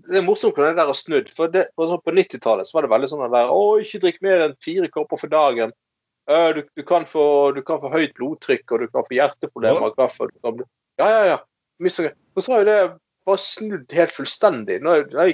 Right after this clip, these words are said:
Speaker 1: kaffe er sunt, kaffe kan forebygge blodpropp, kaffe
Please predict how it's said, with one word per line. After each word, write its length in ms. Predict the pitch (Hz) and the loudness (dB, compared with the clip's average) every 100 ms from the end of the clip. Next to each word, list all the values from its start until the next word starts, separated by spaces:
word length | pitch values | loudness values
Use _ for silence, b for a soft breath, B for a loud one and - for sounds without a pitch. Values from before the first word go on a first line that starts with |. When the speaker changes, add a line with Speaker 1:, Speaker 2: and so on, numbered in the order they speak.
| - | 2
Speaker 1:
kaffe 320 | 196 - - | -2 -2 -6
er 80 | 135 | -6
sunt, 320 | - 147 131 _ - | -2 -6 -6 _ -2
kaffe 320 | 170 - 131 | -2 -2 -2
kan 240 | 131 120 - _ _ _ - | -2 -2 -10 _ _ _ -6
forebygge 640 | 143 170 151 139 123 117 107 | 2 2 2 0 0 -2 -4
blodpropp, 580 | 120 131 151 - 117 104 _ _ | -2 -2 -4 -2 0 0 _ _
kaffe 240 | 143 233 | 2 2